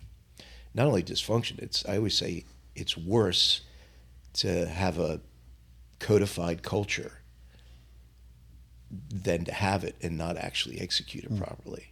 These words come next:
Speaker 1: It really messes people up.
Speaker 2: So you're saying if, if the leader is saying, "Okay, here's my vision, here's my mission,"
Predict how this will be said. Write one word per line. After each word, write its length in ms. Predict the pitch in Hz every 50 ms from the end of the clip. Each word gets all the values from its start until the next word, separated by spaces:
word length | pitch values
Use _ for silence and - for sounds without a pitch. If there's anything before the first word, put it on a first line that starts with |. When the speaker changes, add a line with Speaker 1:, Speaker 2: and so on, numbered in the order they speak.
| - - -
Speaker 1:
It 100 | - 87 -
really 320 | 110 107 101 85 78 78
messes 360 | 85 90 87 - - - -
people 360 | - - - - - - - -
up. 120 | - - - - - - - - - - - - - - - - - - - - - - - - - -
Speaker 2:
So 140 | - - 175
you're 60 | 160
saying 320 | - 175 160 151 156 - -
if, 280 | - 156 - - - -
if 280 | - - 160 151 - -
the 100 | - 160
leader 340 | 156 170 165 143 151 151 151
is 100 | 151 -
saying, 260 | - 160 151 151 151
"Okay, 180 | 156 - 165 156
here's 200 | 147 170 160 147
my 100 | 156 147
vision, 480 | 143 147 139 139 147 147 151 151 151 - - - - - -
here's 140 | - 156 151
my 100 | 165 160
mission," 600 | 165 151 151 - - 160 156 151 156 151 151 151